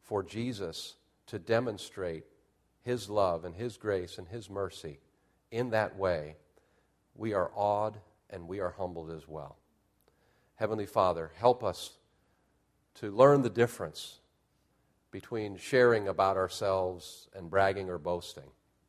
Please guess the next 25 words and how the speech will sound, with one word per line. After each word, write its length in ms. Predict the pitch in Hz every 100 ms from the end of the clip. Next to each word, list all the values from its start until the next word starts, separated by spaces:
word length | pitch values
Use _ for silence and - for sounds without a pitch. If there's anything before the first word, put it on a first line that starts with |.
| _ _ _ _
Help 200 | 123 123
us, 140 | 117 -
Heavenly 320 | 101 90 87
Father, 460 | - 90 85 87 87
to 160 | - -
always 640 | 117 127 113 90 82 78 - _ _ _ -
consider 480 | 104 - 139 117
others 480 | 107 110 95 82 82
as 340 | - 95 87 104
more 200 | 113 110
significant 800 | - 95 107 107 98 80 - _ _ _ -
or 120 | 95
better 340 | 104 104 95
than 180 | 87 87
ourselves. 800 | 82 80 - 82 76 - - - _ _ _ _ _ _
Help 240 | 127 127
us, 180 | 113 -
Heavenly 320 | 113 101 90
Father, 380 | 90 104 92 90
to 160 | - 104
remember 600 | 101 104 117 107 85 - _ _ _ 104
that 120 | 101
it's 180 | 101 117
not 280 | 120 98 - _ _ _ 104
loving 480 | 113 113 98 78